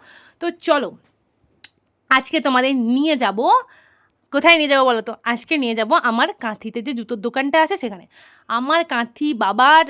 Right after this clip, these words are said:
জুতোর দোকান কাঁথিতে আছে, তোমরা জুতোর দোকানটা ভালো করে দেখে নাও। কেউ যদি যেতে চাও তো যেতে পারো, রাজা বাজারে জুতোর দোকানটা,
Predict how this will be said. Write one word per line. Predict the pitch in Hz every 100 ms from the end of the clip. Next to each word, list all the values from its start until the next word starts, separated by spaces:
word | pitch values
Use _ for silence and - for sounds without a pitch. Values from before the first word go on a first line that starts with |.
| -
জুতোর | 233 226 240
দোকান | 254 277
কাঁথিতে | 247 233 269 233
আছে, | 247
তোমরা | 254 254 254
জুতোর | 233 233
দোকানটা | 233 254 247
ভালো | 240
করে | 262 247
দেখে | 233 277
নাও। | 240 -
কেউ | 247 240
যদি | 233 240
যেতে | 208 214 247
চাও | 254 277
তো | 269 247
যেতে | 202 190 240
পারো, | 311 330 330 339 _ _ _
রাজা | 233 240 269 285
বাজারে | 269 262 262
জুতোর | 233 220
দোকানটা, | 202 185 185